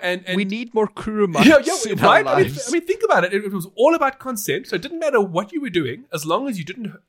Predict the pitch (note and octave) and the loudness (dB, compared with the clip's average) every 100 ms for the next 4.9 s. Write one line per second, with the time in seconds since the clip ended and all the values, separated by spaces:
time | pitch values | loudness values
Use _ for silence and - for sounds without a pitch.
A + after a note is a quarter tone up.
0 | _ C#3 C3+ C3 A3 G#3 G3+ F#3+ E3 _ | _ -2 -2 -4 -12 -10 -8 -8 -8 _
1 | _ - C3+ D#3+ F#3 G3+ G3 C3 A#2+ A2+ | _ -6 2 4 4 0 -4 -8 -8 -12
2 | F3+ - _ _ _ _ _ _ _ _ | -16 -20 _ _ _ _ _ _ _ _
3 | _ - F3+ G#3+ G#3 F#4+ C4 - _ _ | _ -2 0 0 -2 0 -2 -4 _ _
4 | _ - F#3+ G3 F3 F#3+ G3+ G3+ A3 | _ 0 2 2 0 -2 -6 -12 -12